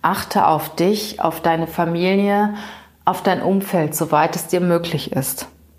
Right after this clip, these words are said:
Denn das ist das Mindeste, was du im Moment für dich tun kannst.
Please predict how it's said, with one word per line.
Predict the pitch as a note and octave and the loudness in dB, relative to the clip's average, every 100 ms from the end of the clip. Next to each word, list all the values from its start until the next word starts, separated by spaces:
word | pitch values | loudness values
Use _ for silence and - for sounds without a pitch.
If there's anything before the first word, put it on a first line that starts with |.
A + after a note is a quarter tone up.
| _ _ - _ _ _ _ _ _ - _ - - - - - | _ _ -20 _ _ _ _ _ _ -20 _ -14 -12 -12 -2 2
Denn | D#3+ | 4
das | F3 F#3+ | 4 4
ist | G#3 G3 | 2 2
das | E3+ F3 | 0 2
Mindeste, | F3 G3+ A3+ A3 A3+ G#3 G3 | 4 6 4 2 2 2 2
was | - F3 - | 0 0 0
du | |
im | E3 F3+ | 0 0
Moment | E3 D#3+ F3+ G3+ | 2 2 2 -2
für | - E3+ E3 | -2 -2 0
dich | E3 E3 E3 | 2 2 0
tun | - E3+ D#3+ | 0 0 0
kannst. | - C3 B2 - - | -2 -2 -2 -6 -16